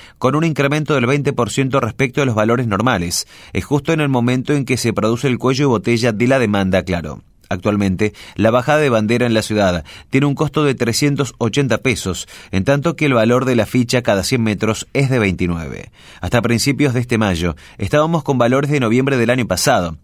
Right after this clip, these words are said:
Ahora se hará otra actualización y luego dos más, en septiembre y diciembre. Como sea,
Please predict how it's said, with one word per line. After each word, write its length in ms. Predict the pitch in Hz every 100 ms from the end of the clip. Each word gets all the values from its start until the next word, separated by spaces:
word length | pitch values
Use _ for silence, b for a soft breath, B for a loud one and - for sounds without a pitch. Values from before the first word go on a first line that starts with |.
| _
Ahora 320 | 101 120 135
se 120 | 117 104
hará 180 | 113
otra 220 | 120 120 117
actualización 720 | 107 95 95 90 135 92 80 -
y 100 | 123
luego 240 | 147 139
dos 120 | 101
más, 340 | 123 104 - b b -
en 140 | 143
septiembre 540 | 139 131 120 156 143 117
y 40 |
diciembre. 580 | 92 - 131 85 80 73 B B
Como 240 | - 110 104
sea, 320 | 120 113